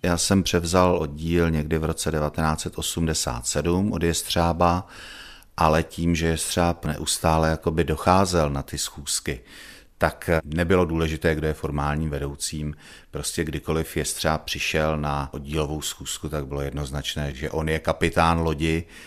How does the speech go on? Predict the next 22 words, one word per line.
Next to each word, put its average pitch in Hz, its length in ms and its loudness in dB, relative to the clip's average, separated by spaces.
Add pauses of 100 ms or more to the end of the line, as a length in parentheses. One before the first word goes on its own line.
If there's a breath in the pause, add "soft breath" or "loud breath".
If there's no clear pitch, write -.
(140 loud breath)
kterému 76 680 -2
všichni - 400 -6
prokazují 76 600 -2
úctu. 78 540 -2 (600 loud breath)
Byť - 640 -2
to 92 280 6
leckdy, 85 840 0
protože 82 340 -6
uvědomme 76 480 -4
si, 76 240 -6
že 76 100 -6
každý 73 480 -8 (440 loud breath)
mladý 78 320 -4
člověk 80 680 -2
ve 73 200 -4
věku 69 340 -8
osmnácti, 71 720 -6
dvaceti 73 500 -4
let 71 280 -6
má 71 300 -4
spoustu - 640 -8
vlastních 82 800 -2